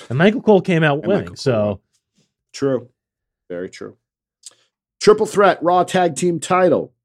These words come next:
Speaker 2: R K Bro versus the Street Profits versus Alpha Academy.
Speaker 1: Uh, I'll say R K Bro retains.
Speaker 2: I hope,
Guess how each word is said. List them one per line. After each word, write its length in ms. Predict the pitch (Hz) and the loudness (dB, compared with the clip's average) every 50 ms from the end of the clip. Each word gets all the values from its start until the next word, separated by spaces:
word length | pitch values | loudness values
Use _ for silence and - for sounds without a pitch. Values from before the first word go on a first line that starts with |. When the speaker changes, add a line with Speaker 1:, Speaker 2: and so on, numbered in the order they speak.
| _ - | _ 0
Speaker 2:
R 220 | 175 185 185 180 | 2 2 2 2
K 340 | 185 - - 190 185 180 170 | 0 -2 0 2 4 6 4
Bro 840 | 143 117 107 107 117 127 127 151 190 214 190 143 101 82 69 62 - _ _ _ _ _ _ _ _ _ _ _ _ _ _ _ _ _ | 4 4 0 -6 -2 2 4 6 6 8 6 6 4 0 -4 -6 -10 _ _ _ _ _ _ _ _ _ _ _ _ _ _ _ _ _
versus 800 | 113 113 147 190 208 185 - - 120 107 82 69 67 - - - 92 | -8 -2 0 0 0 0 -2 -4 -6 -8 -10 -10 -14 -16 -20 -20 -8
the 200 | 104 143 165 151 | -4 -2 -2 -2
Street 420 | - - - 175 202 214 190 - | -4 -6 -6 -6 -6 -6 -8 -12
Profits 680 | - - 123 98 85 - - - - _ _ - - - _ _ _ _ _ _ _ - | -12 -10 -10 -10 -12 -14 -16 -20 -20 _ _ -20 -20 -20 _ _ _ _ _ _ _ -10
versus 720 | 101 110 175 196 196 180 - - 180 175 170 165 - - - _ _ _ _ _ - | -2 2 2 2 2 0 0 0 2 2 2 0 -4 -8 -14 _ _ _ _ _ -4
Alpha 680 | 131 156 175 156 - - - 160 156 151 156 139 123 - - | -4 -2 -4 -4 -6 -4 -2 0 2 2 0 0 -4 -8 -10
Academy. 800 | 151 143 - - - 117 117 98 82 73 69 64 57 - - 107 - | -10 -10 -10 -10 -10 -10 -10 -10 -14 -16 -18 -18 -20 -20 -20 -10 -4
Speaker 1:
Uh, 480 | 320 320 320 320 311 311 311 302 277 214 - - - - | -2 0 0 0 0 0 2 2 0 0 -2 -6 -12 -10
I'll 140 | 294 320 285 | -8 -6 -6
say 380 | - - - 302 285 269 262 254 | -6 -4 2 4 6 8 8 6
R 140 | 240 233 | 6 4
K 200 | 220 - 240 214 190 | 2 2 0 0 0
Bro 300 | 147 170 170 165 160 156 | 2 4 6 6 6 6
retains. 760 | 139 139 127 - - 117 92 90 87 85 85 85 - - - _ _ _ _ _ _ _ _ _ _ _ _ _ _ _ _ _ _ _ _ _ _ _ _ _ _ _ _ _ _ _ _ _ _ _ _ _ _ _ _ _ _ _ _ _ _ _ _ _ _ _ - | 4 2 -4 -6 -8 -12 -12 -12 -14 -16 -16 -18 -18 -20 -20 _ _ _ _ _ _ _ _ _ _ _ _ _ _ _ _ _ _ _ _ _ _ _ _ _ _ _ _ _ _ _ _ _ _ _ _ _ _ _ _ _ _ _ _ _ _ _ _ _ _ _ -20
Speaker 2:
I 340 | - 117 120 123 127 135 127 | -16 -16 -14 -12 -10 -10 -10
hope, 340 | 127 - 170 143 - _ | -8 -6 -6 -6 -8 _